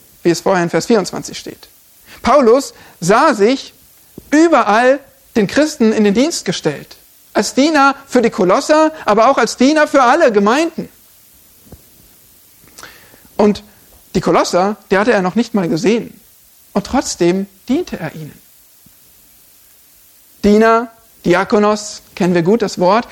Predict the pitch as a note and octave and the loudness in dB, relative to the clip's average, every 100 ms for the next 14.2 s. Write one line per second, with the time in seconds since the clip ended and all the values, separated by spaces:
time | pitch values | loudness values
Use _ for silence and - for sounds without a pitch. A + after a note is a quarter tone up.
0 | - F3+ A3+ D#4+ B3 - B3 D#4+ - G#3 | -4 0 2 2 0 0 0 0 0 2
1 | G#3+ B3+ D#4+ - - _ _ _ - _ | 4 2 0 -8 -20 _ _ _ -20 _
2 | _ _ _ _ _ _ _ _ _ _ | _ _ _ _ _ _ _ _ _ _
3 | - C4 C#4+ F4 G#3+ - - - _ - | -6 -2 -2 -2 -4 -8 -20 -20 _ -2
4 | G3 G#3 - - - C4 B3+ B3+ A#3+ G#3+ | 2 2 0 -12 -2 2 2 2 0 -2
5 | A3+ G#3 - E4 - - - A3+ F3 - | -4 -4 -2 -2 -2 -4 -2 0 -2 -8
6 | _ - _ _ _ - - G#3+ A3 G#3 | _ -20 _ _ _ -8 -2 2 2 0
7 | - _ _ - G#3 G#3 G#3+ D4+ D#4+ G#3+ | -6 _ _ -2 2 2 4 2 2 -2
8 | - D#3+ - - _ _ _ _ _ _ | -4 -6 -10 -20 _ _ _ _ _ _
9 | _ _ - B3 D#4 - C#4 - A#3+ A3 | _ _ 0 2 2 2 -2 0 -2 0
10 | G3+ - B3 D4+ G#3 C4 - D4 E4 - | 0 2 0 2 2 0 2 -2 -2 -6
11 | - _ - G#3+ G3+ G3+ D4+ C#4 B3+ G#3+ | -20 _ -2 0 2 4 2 2 0 0
12 | D4 - C4 D4 D4+ D#4 - _ _ _ | -2 0 0 2 0 0 -12 _ _ _
13 | _ _ - G3 A#3+ A3+ G#3 C4+ B3 A3 | _ _ -6 -2 0 0 -2 -2 -2 0
14 | G#3+ A3 | 0 0